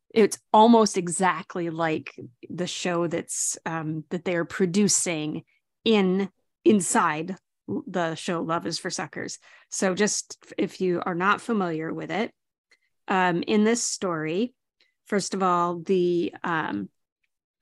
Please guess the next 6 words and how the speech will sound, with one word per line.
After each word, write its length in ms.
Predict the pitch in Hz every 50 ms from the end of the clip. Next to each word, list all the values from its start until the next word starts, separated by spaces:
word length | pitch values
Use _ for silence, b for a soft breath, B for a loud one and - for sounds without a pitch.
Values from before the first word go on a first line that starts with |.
| _ _ _ _ _ _ _ _ _ -
it 120 | 165 175 -
has 220 | 190 202 185 - -
Choi 160 | - - 226
Siwon, 600 | 208 - - 233 220 202 196 190 190 202 208 208 - _ _ -
Choi 300 | - - - 226 214 220
Siwon 640 | - - - - 226 208 180 165 151 156 185 240